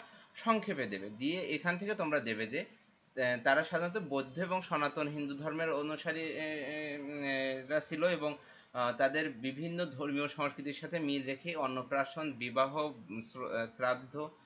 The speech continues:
পূজা পার্বণ ইত্যাদি সামাজিক রীতিনীতি উৎসব পালিত হতো। এছাড়াও মানুষের মধ্যে শিকার, কুস্তি, ব্যায়াম, নৌকাবাইজ, পশু পাখি নিয়ে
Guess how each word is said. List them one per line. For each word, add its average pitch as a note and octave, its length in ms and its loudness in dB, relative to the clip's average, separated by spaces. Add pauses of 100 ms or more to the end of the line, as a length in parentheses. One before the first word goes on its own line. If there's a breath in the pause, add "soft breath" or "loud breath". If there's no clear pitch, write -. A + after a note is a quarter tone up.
(280 soft breath)
পূজা C#3+ 260 6
পার্বণ C#3+ 340 2
ইত্যাদি D#3 340 0
সামাজিক C3 440 -4
রীতিনীতি B2+ 460 -4
উৎসব C3 420 -4
পালিত A#2+ 300 0
হতো। C3 340 -2 (340 loud breath)
এছাড়াও G#3+ 380 6
মানুষের F3+ 680 6
মধ্যে F3+ 340 -2
শিকার, D#3 540 2
কুস্তি, D#3 480 -6
ব্যায়াম, B2+ 400 2
নৌকাবাইজ, B2+ 720 0
পশু B2 240 -8
পাখি C#3 300 -2
নিয়ে C#3+ 260 -2